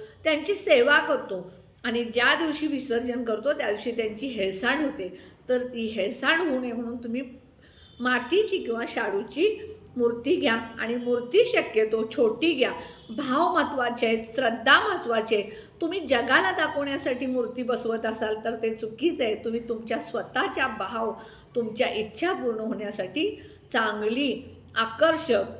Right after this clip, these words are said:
आणि मनापासूनची मूर्ती बसवा. तर बघा, आज मी एक उपाय सांगणार आहे. हा उपाय तुम्ही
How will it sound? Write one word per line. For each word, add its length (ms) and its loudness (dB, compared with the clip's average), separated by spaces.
आणि 220 -2
मनापासूनची 880 0
मूर्ती 360 -4
बसवा. 360 -4
तर 120 6
बघा, 400 0
आज 200 2
मी 140 -2
एक 180 -2
उपाय 260 -2
सांगणार 300 -10
आहे. 100 -6
हा 200 -2
उपाय 180 0
तुम्ही 300 -8